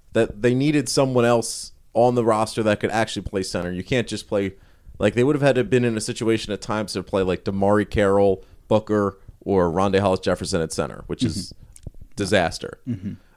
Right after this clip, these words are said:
Speaker 1: Um, but I think more, like, broad picture, I think it just shows that,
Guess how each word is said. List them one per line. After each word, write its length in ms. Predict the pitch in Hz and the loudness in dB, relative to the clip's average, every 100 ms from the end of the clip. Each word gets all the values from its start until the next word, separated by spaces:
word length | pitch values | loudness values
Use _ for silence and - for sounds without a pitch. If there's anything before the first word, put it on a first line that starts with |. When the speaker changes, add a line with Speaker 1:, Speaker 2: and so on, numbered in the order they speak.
| - | -2
Speaker 1:
Um, 280 | 113 117 110 | 2 2 2
but 100 | 139 | 4
I 60 | 156 | 6
think 200 | 196 156 | 6 6
more, 380 | 147 156 147 | 8 10 10
like, 380 | - 92 113 - | 6 4 2 2
broad 360 | 107 113 117 104 | 2 4 4 2
picture, 460 | 110 - 87 78 - - - - - | -2 0 -2 -2 -4 -18 -20 -20 0
I 100 | 123 | 4
think 160 | 170 | 8
it 60 | 180 | 8
just 200 | 151 139 | 6 6
shows 540 | 151 143 135 - - - - - | 10 10 10 4 -6 -12 -20 2
that, 500 | 117 113 107 104 | 6 8 6 2